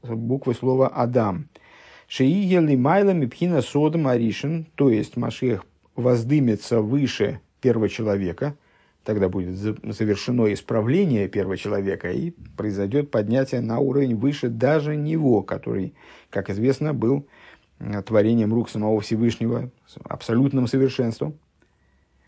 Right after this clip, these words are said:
"Мипхинас Мойше Рабейну", к Мойше Косову Весефер Агилгулем, выше Мойше Рабейну, как сообщается в книге о переселении душ, в таком-то месте, Перек Ютес.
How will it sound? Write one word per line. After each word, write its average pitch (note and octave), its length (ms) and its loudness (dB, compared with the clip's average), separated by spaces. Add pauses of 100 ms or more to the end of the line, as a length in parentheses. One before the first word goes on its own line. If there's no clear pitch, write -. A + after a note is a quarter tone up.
(320)
"Мипхинас D3 720 2
Мойше F3 500 4
Рабейну", C#3 720 4 (340)
к - 80 -14
Мойше C#3 240 4
Косову C#3 320 4
Весефер B2+ 380 2
Агилгулем, A#2+ 640 2
выше C#3 460 2
Мойше D3 500 2
Рабейну, C3 600 4 (680)
как B2+ 200 0
сообщается A#2+ 640 4
в - 100 -6
книге A2+ 540 0
о - 80 -6
переселении A2+ 560 0
душ, G#2+ 340 -4 (640)
в - 160 -14
таком-то A2 380 -2
месте, A2 340 0
Перек G#2 280 -4
Ютес. - 380 -8